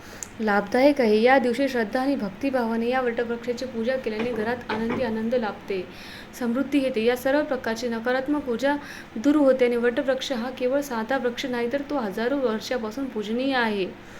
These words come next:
आणि दिव्य ऊर्जेने परिपूर्ण मानला गेलेला आहे. या वृक्षाची पूजा केल्याने व्यक्तीच्या जीवनामध्ये सुख शांती कायम राहते आणि प्रत्येकाच्या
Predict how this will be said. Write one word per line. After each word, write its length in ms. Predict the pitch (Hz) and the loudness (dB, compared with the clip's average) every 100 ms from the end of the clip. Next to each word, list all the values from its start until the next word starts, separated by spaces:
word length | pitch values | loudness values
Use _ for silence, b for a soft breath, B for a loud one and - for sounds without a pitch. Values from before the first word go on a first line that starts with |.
| B B - - - - - | B B -18 -20 -20 -18 -6
आणि 160 | 226 233 | 0 2
दिव्य 320 | 233 247 311 | 2 2 4
ऊर्जेने 400 | 277 233 240 262 | 6 6 4 0
परिपूर्ण 520 | 262 233 240 247 277 | 0 0 0 -2 -2
मानला 360 | 277 220 220 247 | 0 0 0 0
गेलेला 420 | 233 208 233 247 | 0 -2 0 2
आहे. 320 | 226 190 185 185 B B B 269 | 0 -2 -4 -6 B B B 2
या 140 | 311 | 4
वृक्षाची 460 | 294 254 262 254 277 | 4 2 0 -2 -4
पूजा 320 | 240 226 285 | -4 0 0
केल्याने 360 | 294 233 233 | 2 0 0
व्यक्तीच्या 400 | 247 226 226 254 | -2 -4 -4 -2
जीवनामध्ये 600 | 262 233 220 254 247 233 277 | 0 0 0 0 -2 -2 -4
सुख 360 | - 269 - 277 | -4 -8 0 0
शांती 360 | 269 233 233 254 | 0 -4 -4 -2
कायम 320 | 233 247 269 | 2 2 2
राहते 260 | 240 214 | -2 -2
आणि 140 | 220 247 | -2 -2
प्रत्येकाच्या 640 | 233 226 262 262 240 269 | -2 -4 -4 -2 0 0